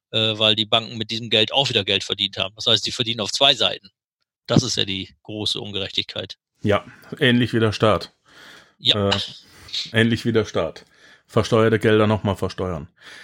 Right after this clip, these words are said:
Speaker 2: Also,
Speaker 1: So ungefähr.
Speaker 2: diese eine Million Euro, äh, zu viel gezahlter Zinsen von diesem Mittelständler, ähm, das war übrigens ein Autohaus, ähm, die sind innerhalb auch nicht von zwanzig Jahren angelaufen, die sind innerhalb von drei Jahren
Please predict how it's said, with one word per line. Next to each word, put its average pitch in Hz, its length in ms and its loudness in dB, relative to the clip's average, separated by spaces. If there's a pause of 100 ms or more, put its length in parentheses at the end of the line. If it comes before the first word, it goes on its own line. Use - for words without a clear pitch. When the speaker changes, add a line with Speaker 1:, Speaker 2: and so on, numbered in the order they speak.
(140)
Speaker 2:
Also, - 240 2
Speaker 1:
So 135 100 -2
ungefähr. 131 220 0
Speaker 2:
diese 147 220 4
eine 180 200 4
Million 131 360 4
Euro, 110 960 4
äh, 98 80 0
zu 113 120 -2
viel 139 160 2
gezahlter 113 440 2
Zinsen 170 480 2
von 113 180 2
diesem 104 240 2
Mittelständler, 101 1000 2
ähm, 95 260 -2
das - 180 -2
war 127 140 4
übrigens 98 380 0
ein 92 100 2
Autohaus, 98 720 2 (480)
ähm, 98 420 4 (300)
die 120 180 4
sind 127 400 2
innerhalb 127 540 4
auch 107 200 2
nicht 135 280 2
von 104 180 2
zwanzig 131 440 2
Jahren 156 260 4
angelaufen, 92 580 2
die 123 60 2
sind 120 180 0
innerhalb 104 300 2
von 92 200 -2
drei 98 480 0
Jahren 107 540 2